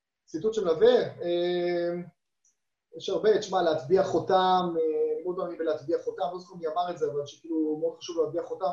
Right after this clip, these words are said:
מה, מה נשאיר ביום שאחריו? אה, אספר לך רגע קוריוז, שלהוצאת כתר, שכשאמרתי לך שהוצאתי את הספר הראשון בהוצאת כתר, והשני, אז הם היו הוצאה הכי גדולה בארץ, יש להם במשרדים ארון זכוכית ענק כזה, עם, עם כל הספרים שהם הוציאו.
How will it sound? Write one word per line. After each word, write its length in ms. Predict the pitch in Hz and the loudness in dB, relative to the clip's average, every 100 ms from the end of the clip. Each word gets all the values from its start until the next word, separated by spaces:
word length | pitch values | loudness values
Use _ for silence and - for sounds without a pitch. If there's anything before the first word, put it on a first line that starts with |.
| 156 | -2
מה, 80 | 165 170 | -2 -2
מה 160 | 175 190 | -2 -2
נשאיר 240 | - 170 | -4 -2
ביום 200 | 175 175 | -2 -2
שאחריו? 420 | 180 - 143 151 147 - _ _ 147 | -6 -8 -2 0 -2 -10 _ _ -4
אה, 140 | 147 | -4
אספר 220 | 143 - 196 | -2 -4 -2
לך 100 | 196 | 0
רגע 260 | 185 175 | 0 0
קוריוז, 320 | 180 196 202 | 2 4 4
שלהוצאת 960 | 202 156 151 151 - _ - 147 185 190 202 | 2 2 2 0 -8 _ 0 2 4 4 6
כתר, 380 | 226 185 175 190 - _ _ | 6 6 4 2 -6 _ _
שכשאמרתי 440 | - 151 160 185 | -14 -4 -2 0
לך 60 | 185 | -2
שהוצאתי 280 | 170 185 190 | -2 -2 -4
את 60 | |
הספר 260 | 165 185 185 | -4 -2 0
הראשון 280 | 156 185 160 | 0 0 2
בהוצאת 240 | 156 170 - | 2 2 0
כתר, 260 | 202 156 | -2 -2
והשני, 380 | 147 - 202 202 | -2 -2 0 0
אז 100 | 156 | -2
הם 100 | 156 | -2
היו 140 | 160 | -2
הוצאה 200 | 180 180 | -2 -4
הכי 120 | 170 - | -6 -6
גדולה 220 | 175 180 | -4 -2
בארץ, 300 | 190 202 - | 0 0 -4
יש 120 | 440 | -6
להם 120 | 190 | -6
במשרדים 580 | 165 - - 220 226 220 - _ _ - | -8 -8 -8 -2 -2 -2 -12 _ _ -2
ארון 220 | 196 214 | 2 2
זכוכית 340 | - 220 214 | -2 -10 -6
ענק 240 | 170 196 202 | -4 -2 -2
כזה, 240 | 156 156 | -2 -2
עם, 160 | 151 160 | -2 -6
עם 80 | 160 | -8
כל 140 | 208 226 | 0 2
הספרים 340 | - 196 220 | 2 -2 -4
שהם 160 | 190 160 | -4 -8
הוציאו. 300 | 151 - | -6 -6